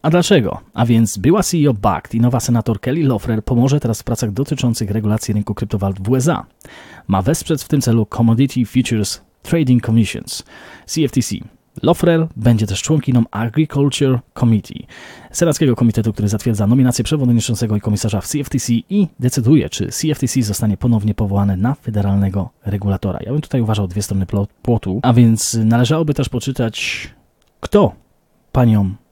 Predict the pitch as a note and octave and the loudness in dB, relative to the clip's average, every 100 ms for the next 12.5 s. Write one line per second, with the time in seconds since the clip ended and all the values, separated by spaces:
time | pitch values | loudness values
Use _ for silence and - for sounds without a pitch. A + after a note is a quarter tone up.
0 | - G2+ A2 G#2 - G2+ G#2+ G2+ G2+ A2 | -16 -4 -2 -2 -4 -2 -2 -2 0 -2
1 | C3+ - - - - _ - A#2+ A2 F#2+ | -6 -14 -20 -20 -20 _ -6 -2 0 0
2 | G2+ A2 G#2 D#3 B2 - - - _ _ | -2 -2 -2 0 0 -2 -12 -20 _ _
3 | _ _ _ _ _ - A2 G#2+ G2+ - | _ _ _ _ _ -4 0 0 -4 -6
4 | C#3+ E3+ E3 - G3+ F2 D#2+ - - _ | -2 0 -2 -4 -4 -4 -8 -16 -20 _
5 | - G#2+ A#2+ A#2+ G#2+ G2 G2 F#2+ F#2 F2 | -8 -4 -2 -2 -4 -2 -2 -2 -4 -6
6 | _ _ - - G#2+ G#2 - - - - | _ _ -8 -2 0 0 -2 -12 -20 -8
7 | - - - G2+ F#2+ F2 C#3+ - D#3 B2 | -6 -4 -2 0 0 0 -2 -4 -4 -4
8 | G#2 F#2+ F#2+ - F#2 F#2 F2+ G2+ F#2 G2 | -4 -2 -4 -4 -4 -2 -4 -4 -4 -4
9 | F2 F#2+ F#2 E2 - - E3 G2 F#2+ F#2 | -4 -4 -4 -8 -6 0 2 2 0 -2
10 | F#2+ D3+ C#3 - - - - - - - | -2 0 -2 -2 -10 -12 -20 -20 -20 -14
11 | - A2 G#2 F#2+ - - _ _ - B2 | -6 -2 0 -2 -6 -14 _ _ -4 0
12 | D3+ D3 B2+ D3 | 2 2 2 0